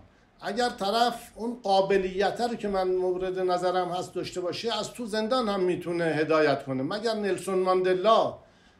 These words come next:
بیست و هفت سال زندان نبود و مگر از تو زندان جنبش ضد آپارتاید رو نتونست هدایت بکنه و به پیروزی برسونه؟ لذا به علاوه ما باید،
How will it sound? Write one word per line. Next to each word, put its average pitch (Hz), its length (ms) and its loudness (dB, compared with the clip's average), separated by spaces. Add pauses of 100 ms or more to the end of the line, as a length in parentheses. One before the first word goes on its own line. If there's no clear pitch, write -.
(140)
بیست 202 200 -8
و - 20 -6
هفت 214 200 -4
سال 226 160 0
زندان 196 460 2
نبود 185 360 2
و 175 80 0
مگر 214 360 -2
از 190 220 2
تو 220 120 -10
زندان 196 580 0
جنبش 196 500 -4 (640)
ضد 185 300 -2
آپارتاید 175 720 0
رو 208 120 -4
نتونست 220 640 -2
هدایت 185 540 4
بکنه 175 600 0 (320)
و 175 100 2
به 170 200 -2
پیروزی 180 600 0
برسونه؟ 127 600 -2 (800)
لذا 226 580 2 (640)
به 233 60 -2
علاوه 220 480 4
ما 226 200 0
باید، 254 320 0